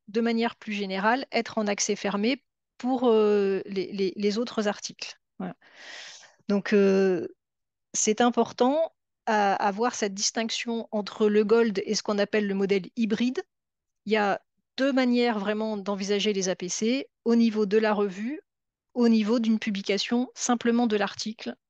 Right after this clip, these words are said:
au sein d'une revue qui, elle, n'est pas en accès ouvert. Voilà. Et on verra plus loin dans le webinaire qu'il y a d'autres manières de publier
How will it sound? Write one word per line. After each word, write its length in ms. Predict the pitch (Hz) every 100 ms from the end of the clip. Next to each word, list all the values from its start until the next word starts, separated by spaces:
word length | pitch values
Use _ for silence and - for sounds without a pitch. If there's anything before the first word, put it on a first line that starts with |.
| -
au 100 | 220
sein 160 | 240
d'une 180 | 214 208
revue 240 | 196 202 247
qui, 160 | -
elle, 120 | 226
n'est 100 | 226
pas 120 | 208 220
en 100 | 208
accès 260 | 196 -
ouvert. 420 | 190 170 165 - _
Voilà. 120 | 180 - _ - -
Et 140 | - 202
on 80 | 202
verra 500 | 196 202 233 285 _ _
plus 140 | - 226
loin 180 | 226
dans 120 | 214 196
le 120 | 190
webinaire 400 | 185 175 196 247
qu'il 120 | -
y 40 |
a 40 | 185
d'autres 320 | 202 233 -
manières 380 | 214 214 214 208
de 100 | 185
publier 640 | - 185 180 175 202 254